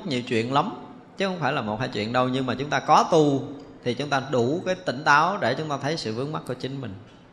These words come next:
Ngay cả ví dụ như mình vướng mắc với cái dòng pháp cũng là một chuyện vướng mắc. Có một cái gì đó mình thấy rồi mình không thể quên được. Cái gì đó mình nghe rồi mình không thể nào mà thiếu vắng nó được.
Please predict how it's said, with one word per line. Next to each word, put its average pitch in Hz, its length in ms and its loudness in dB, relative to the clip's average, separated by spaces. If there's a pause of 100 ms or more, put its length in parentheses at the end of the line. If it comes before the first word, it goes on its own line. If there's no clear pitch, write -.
(680)
Ngay 139 160 2
cả 120 160 4
ví 170 120 0
dụ 120 180 2
như 127 140 -2
mình 120 200 -4
vướng 180 200 0
mắc 190 160 -2
với 180 120 -4
cái 175 120 -4
dòng 113 200 -2
pháp 175 280 4
cũng 147 200 -2
là 139 80 -2
một 110 180 -6
chuyện 113 200 -2
vướng 165 220 -2
mắc. 220 120 -4 (3000)
Có 190 120 2
một 175 100 2
cái 175 140 2
gì 120 220 2
đó 170 300 4
mình 123 220 0
thấy 143 160 2
rồi 123 260 4
mình 110 220 -2
không 143 160 -4
thể 123 120 0
quên 147 340 -2
được. 92 200 -2 (420)
Cái 175 120 -4
gì 135 100 -2
đó 120 140 0
mình 131 180 -2
nghe 135 180 -2
rồi 113 240 0
mình 98 160 -4
không 147 340 -4
thể 117 140 -2
nào 123 200 -2
mà 98 140 -4
thiếu 165 280 -2
vắng 175 240 -2
nó 170 120 -4
được. 101 220 -4